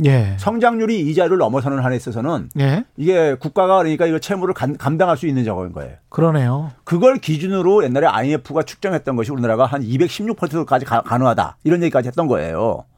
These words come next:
Speaker 1: 아, 그렇군요.
Speaker 2: 예.
Speaker 1: 예.
Speaker 2: 더군다나 국가 채무는요.
Speaker 1: 음.
Speaker 2: 원금이 사실상 원금 상환 의무가 없어요.
Speaker 1: 원금을 상환 뭐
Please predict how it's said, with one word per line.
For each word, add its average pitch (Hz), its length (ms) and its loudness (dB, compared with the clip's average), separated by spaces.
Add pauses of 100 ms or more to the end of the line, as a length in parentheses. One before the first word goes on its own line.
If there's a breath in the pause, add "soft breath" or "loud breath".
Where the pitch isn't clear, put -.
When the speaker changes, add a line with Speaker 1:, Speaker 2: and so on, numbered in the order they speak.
(200)
Speaker 1:
아, 110 320 -4
그렇군요. 165 760 2
Speaker 2:
예. 135 60 4
Speaker 1:
예. 147 300 2
Speaker 2:
더군다나 180 380 -2
국가 170 320 0
채무는요. 147 540 -2
Speaker 1:
음. 78 60 -8
Speaker 2:
원금이 185 840 0
사실상 127 420 -2
원금 151 320 0
상환 175 280 0
의무가 156 240 0
없어요. 101 420 -2 (540)
Speaker 1:
원금을 233 360 4
상환 247 640 2
뭐 202 340 4